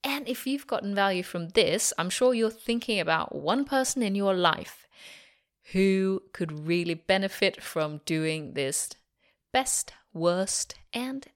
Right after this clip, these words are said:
most likely case scenario exercise. So send it to them. I'm sure you have someone in mind. And then I just wanna say I'm super grateful that you are tuning in and listening. It really means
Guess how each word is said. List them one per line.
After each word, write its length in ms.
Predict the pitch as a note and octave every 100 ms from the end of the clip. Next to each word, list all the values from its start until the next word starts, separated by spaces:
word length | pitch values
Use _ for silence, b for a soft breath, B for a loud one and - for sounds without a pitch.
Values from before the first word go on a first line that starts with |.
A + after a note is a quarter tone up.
| _ -
most 320 | A3 C4 -
likely 400 | G3 F#3 - F#3+
case 340 | - F3 E3
scenario 560 | - E3+ D#3 D3 D3+ D3+ -
exercise. 800 | D#3+ - - - C#2+ - F#3 - B B B
So 140 | -
send 280 | B3+ D#4+ E4+
it 180 | D#4 -
to 160 | - F3
them. 280 | D3+ D3+ - -
I'm 80 | F#3+
sure 180 | - A3+
you 100 | G#3+
have 160 | F3
someone 380 | - E3+ D#3+ D3+
in 140 | C#3
mind. 420 | C#3+ C3 - G3 - _ _ _
And 140 | C#4 D4+
then 80 | D4
I 60 |
just 100 | C#4
wanna 160 | C4+ B3+
say 140 | B3+
I'm 100 | B3
super 260 | A#3+ A#3+ A#3+
grateful 640 | A3+ G#3+ - A3 G#3 F#3+ G3
that 280 | F3+ F3+ G3
you 220 | F#3 - -
are 220 | B3 B3+
tuning 460 | - - A3+ A3 G#3+
in 340 | F3 F3+ F3+
and 280 | - D#3 E3
listening. 580 | G3+ - - A3 G#3 G3+
It 160 | - -
really 220 | D#3 D3+
means 420 | D3+ D3+ D3+ D#3